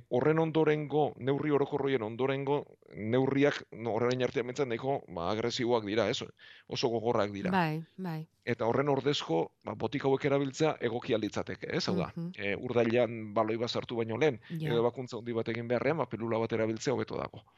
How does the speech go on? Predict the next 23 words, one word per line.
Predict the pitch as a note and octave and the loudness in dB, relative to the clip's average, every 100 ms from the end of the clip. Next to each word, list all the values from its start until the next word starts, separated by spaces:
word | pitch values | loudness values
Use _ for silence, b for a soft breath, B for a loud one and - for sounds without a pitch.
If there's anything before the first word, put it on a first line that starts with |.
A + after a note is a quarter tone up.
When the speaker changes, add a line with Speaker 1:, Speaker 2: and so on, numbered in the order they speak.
| - | -12
Speaker 2:
Bai. | F#3 D#3+ D#3 | -8 -6 -4
Speaker 1:
Baina | D3+ B2 C#3 | 0 2 4
beste | C3 C3+ | 4 2
alde | C3+ | 2
batetik | C#3+ D3+ E3 | 2 0 0
badu | C#3 C3+ D3 | 0 2 2
erreskerirako | B2+ A#2+ C3+ B2+ B2 D3 C#3 | 2 0 -2 -2 -2 -2 -4
joera | A2+ A#2 | -2 0
ere. | G#2 G#2+ A2+ _ F3 | -2 -4 -10 _ -10
Speaker 2:
Ja. | E3 E3 - _ _ _ _ _ _ _ - - | -8 -10 -12 _ _ _ _ _ _ _ -16 -6
Speaker 1:
Ez, | A#2+ - | -4 -2
hau | A#2 | -2
da, | G#2+ E2 _ _ - | -2 -4 _ _ -8
eh, | G#2+ A2 | -4 0
lehen | A2+ A#2+ | 0 0
neurriko | B2+ B2+ B2 B2+ A2 | 0 0 0 0 0
le-, | G#2+ - _ _ | 0 -6 _ _
eh, | F#2 G2 G2+ G2 E2+ - | -6 -4 0 0 -2 -4
neurri | A2 - - - G2+ A#2 A#2+ A2 A2+ | -8 -8 -10 -6 0 4 4 4 4
horiek | C3+ G3 G2+ | 4 4 0
edo | G#2+ | -2
lehen | G#2+ A2 A#2 A#2 | -2 -2 -2 0
lerroko | A#2 A#2+ A#2+ B2 | 2 0 -2 -4